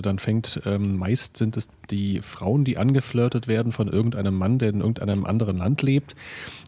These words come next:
Und, ähm, die schnelle Liebe entsteht, äh, in, in wenigen Klicks quasi, in wenigen Wochen, äh, nur digital.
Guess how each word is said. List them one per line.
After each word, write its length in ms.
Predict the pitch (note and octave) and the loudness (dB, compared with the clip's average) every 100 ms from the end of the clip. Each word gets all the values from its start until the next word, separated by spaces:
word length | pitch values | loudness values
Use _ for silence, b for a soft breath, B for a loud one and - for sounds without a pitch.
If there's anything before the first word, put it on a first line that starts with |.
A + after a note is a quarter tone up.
| - | 0
Und, 420 | A2+ A2 A2 - | 4 6 4 2
ähm, 460 | G2+ G#2+ G#2+ G#2 G2 | 2 4 4 4 2
die 300 | G#2+ G#2 G#2+ E2 | 2 2 2 0
schnelle 400 | - G#2+ A2 B2 | 0 2 4 4
Liebe 280 | A#2 D3+ | 4 4
entsteht, 840 | D3+ C3+ - C3 C3+ C#3+ - - - | 2 2 2 2 2 2 0 0 0
äh, 240 | A2 A2 A2 | 0 2 2
in, 160 | A2 | 2
in 140 | G#2+ G2+ | 2 2
wenigen 260 | A2+ B2 | 4 4
Klicks 340 | A2+ D3 - - | 4 0 0 -2
quasi, 420 | - B2+ C#3 C3 | 0 2 4 6
in 160 | A#2+ | 6
wenigen 380 | G#2+ B2+ B2+ A#2 | 6 6 6 6
Wochen, 380 | G#2+ B2 C#3+ C#3 | 4 2 4 4
äh, 320 | C3 A2+ A#2 | 2 2 2
nur 200 | A2 B2 | 4 4
digital. 720 | D3 C3 A#2+ - G2 A2 D#3 | 4 2 2 0 0 2 0